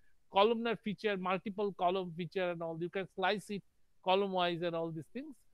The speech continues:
Is more powerful than NumPy. But anyway, pandas is also built on NumPy. Uh, then comes the PyPlot, that is, uh, another PyLab. These are the more, uh, there are other softwares are there. There are,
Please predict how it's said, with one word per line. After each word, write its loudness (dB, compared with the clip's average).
Is -4
more 2
powerful 4
than -2
NumPy. -2
But 4
anyway, 0
pandas 8
is -2
also 0
built -4
on -2
NumPy. 0
Uh, -2
then 0
comes 0
the 2
PyPlot, 4
that -4
is, -8
uh, -6
another -4
PyLab. 4
These -2
are 2
the 0
more, -2
uh, 2
there 4
are 4
other 2
softwares -4
are -2
there. 0
There -2
are, -4